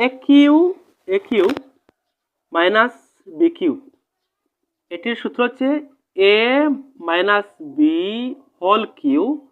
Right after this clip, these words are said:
plus three A B into a minus b। তো এখানে আমরা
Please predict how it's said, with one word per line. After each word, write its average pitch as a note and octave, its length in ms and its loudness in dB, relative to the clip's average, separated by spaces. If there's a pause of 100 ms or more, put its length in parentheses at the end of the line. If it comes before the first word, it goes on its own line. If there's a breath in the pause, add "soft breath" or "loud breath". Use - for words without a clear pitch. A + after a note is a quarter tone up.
(360)
plus G3 320 -2 (360)
three F#3+ 460 -6 (400)
A - 20 2 (1080)
B D#3+ 40 -2 (920)
into B3+ 240 -2 (480)
a G3 40 2 (440)
minus G#3+ 360 -2 (640)
b। - 20 0 (1300)
তো C#4+ 80 -8 (160)
এখানে A#3 280 -4
আমরা A3+ 160 0